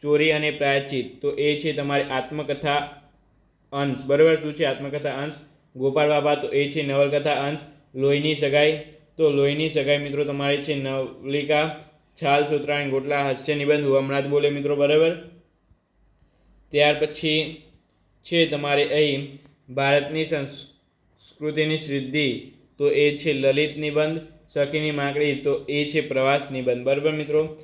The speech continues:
ત્યાર પછી આગળ આપણે જોઈએ અહીં, તો અહીં છે ગુરુ માંડન, તો તેમાં આવશે તમારે ગોપાળ બાપા. ચાકર, તો અહીં આવશે ચોરી અને પ્રાયશ્ચિત.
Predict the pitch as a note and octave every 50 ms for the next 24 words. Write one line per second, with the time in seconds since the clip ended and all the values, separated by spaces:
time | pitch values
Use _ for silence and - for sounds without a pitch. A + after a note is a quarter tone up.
0 | - - _ _ _ - C#3+ D3 D3+ D3 D#3 - - E3 D3+ C3+ C3+ C3+ C3+ D3+
1 | D3 C#3+ D3 D3 D3+ C#3+ C#3+ D#3 D#3+ E3 D#3+ C3+ C3+ C#3+ C#3+ C#3+ D3 C#3+ C#3+ -
2 | - - - _ _ _ D#3 D3 - C#3+ D3 D3 D3 E3 D#3+ C#3+ B2+ B2+ C3+ C#3
3 | D3+ D#3+ D#3 D3 C3+ C3+ C3+ C3+ C3+ C3+ C3+ C#3 C#3 D3 D3 C#3+ C3 A#2+ A#2 A#2
4 | A#2 - - - _ _ _ _ - D3+ D3+ D3 C#3+ C3+ C#3 D3 D3 C3 C3+ C#3
5 | C#3 D3 D#3 C#3+ C#3+ C#3 C#3 C#3 C#3+ C#3 C3+ B2 B2+ B2 C#3 C#3+ C#3+ D3 D3 C#3+
6 | - D3+ D3 D3+ D3+ - - - - _ _ _ _ - D3 C#3+ C#3+ C#3 C#3 C#3
7 | D#3 D3+ C#3+ C3+ C#3+ D3 C#3+ - C3+ C#3+ D3 D3 D3 D3 D3 D3 D3+ C#3 C#3 C#3
8 | - C#3+ C#3+ C#3+ C#3+ D3+ D3 C#3+ D3 C#3+ C3 - C3+ C3 C3 C3 C3+ C#3 C#3 C#3
9 | C#3 D#3 D#3 D#3